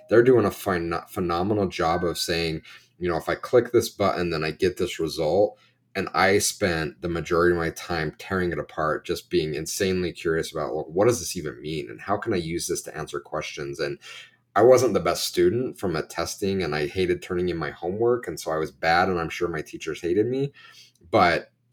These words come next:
I learned a ton that is paying off today, and it was much more than, "If I click this button, here's what it does in this program," but more, "How can I use this as a,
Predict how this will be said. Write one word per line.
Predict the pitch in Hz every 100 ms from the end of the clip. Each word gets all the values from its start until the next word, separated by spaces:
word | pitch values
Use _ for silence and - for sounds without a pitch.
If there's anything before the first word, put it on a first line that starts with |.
| _
I | 92
learned | 87 90 92 90
a | 80
ton | - - 139 95 82 80 80
that | 87
is | -
paying | - 90 80
off | 71 -
today, | 76 73 92 90 80
and | 80
it |
was | 78 73 90
much | 98 104 -
more | 90 82 80
than, | 76 76 73 73 - - _ _
"If | - 87
I |
click | 82 - 101 -
this | 85
button, | - 98 90 76 73
here's | 78 85
what | 85
it | -
does | 82 76
in | 65
this | 65
program," | - - 90 82 71
but | 76 76
more, | 82 71
"How | - 101
can | 98 101
I | 82
use | 78 90 -
this | 80 -
as | 78
a, | 78